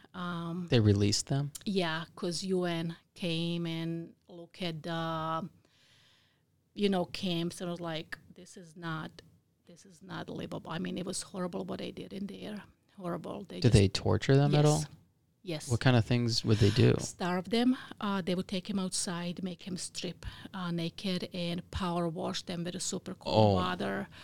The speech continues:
Speaker 2: my gosh.
Speaker 1: Um, if you had a family member, one of my cousin wrote a book saying something like, if I translate it loosely, "How can I raise a hand at my dad?" Like, they would make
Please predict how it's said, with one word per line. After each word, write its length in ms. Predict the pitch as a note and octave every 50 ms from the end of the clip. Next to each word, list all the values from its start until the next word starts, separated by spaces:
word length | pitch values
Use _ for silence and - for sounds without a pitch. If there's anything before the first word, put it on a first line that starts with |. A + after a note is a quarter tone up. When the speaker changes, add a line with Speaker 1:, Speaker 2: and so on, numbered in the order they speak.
| -
Speaker 2:
my 60 | -
gosh. 560 | - - - - - - - - - - - -
Speaker 1:
Um, 580 | G3 F#3 F#3 F3+ F3+ F3 F3 E3+ F3 G3 - - _ _ - -
if 180 | A3 - - -
you 100 | G3+ G3+
had 200 | F3+ G#3 G3+ G3
a 60 | G3 -
family 460 | - - F#3+ F3+ F#3 G3 G#3 A3 A3+
member, 540 | A3+ A#3 A#3 A#3 A#3+ A#3+ A#3+ A#3+ A#3+ A#3 - - - - F3+
one 160 | E3+ F#3+ F#3 F#3
of 60 | F#3
my 100 | F#3 F3+
cousin 420 | F3 F3 - F3+ F3 - F#3+ F3 E3 -
wrote 160 | F#3+ F3 E3
a 60 | - F3
book 480 | D#3 G3 F#3+ F#3+ - - - - - - - - - _ _ _ _ _
saying 600 | - - - F#3+ E3+ E3+ F3 E3+ E3+ E3+ F3+ G3
something 520 | - - - G3+ G#3 - - G#3+ F#3+ F#3+
like, 500 | F#3 F3 F3 F3+ F#3+ F#3 - - - - - _ _ _ _ _ _ _ _ _ _ _ -
if 180 | G3+ F#3 -
I 100 | G#3+ F#3
translate 540 | E3+ - - G3+ F3+ F3+ E3 - E3 D#3+ E3
it 80 | E3+ F#3
loosely, 480 | F#3+ F3+ F3 F3 - - - F3+ F#3
"How 220 | E3+ - G#3 F#3+ F3+
can 220 | - - G#3 F#3
I 140 | F3 F3 F3 F3
raise 220 | F3+ F3 F3 - F#3+
a 60 | E3
hand 460 | D3 - - F3 E3+ E3+ E3+ E3+ E3+
at 100 | F#3 -
my 200 | F#3 F3 D#3+ E3+
dad?" 420 | E3 E3 F3+ F3 F3 E3+ - - G3+
Like, 200 | F#3 F3+ E3+ D#3+
they 100 | F#3+ F#3
would 180 | F3+ F#3 F3 F#3
make 540 | F3 F3 E3+ F3 F3 F3 F3 - _ - -